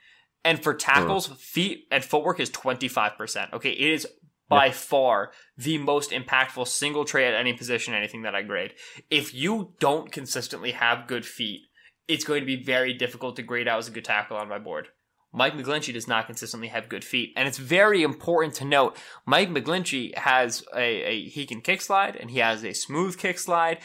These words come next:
Speaker 1: and he can get to his landmarks. I hear you. But he does not consistently gain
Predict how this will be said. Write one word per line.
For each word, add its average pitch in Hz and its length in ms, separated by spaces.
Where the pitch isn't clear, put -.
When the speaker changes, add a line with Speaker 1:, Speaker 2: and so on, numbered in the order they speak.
Speaker 1:
and 120 140
he 123 40
can 127 160
get 135 200
to - 80
his 127 140
landmarks. 123 500
I 117 80
hear 127 240
you. 117 200
But 143 140
he 170 260
does 180 240
not 131 460
consistently 139 800
gain 120 460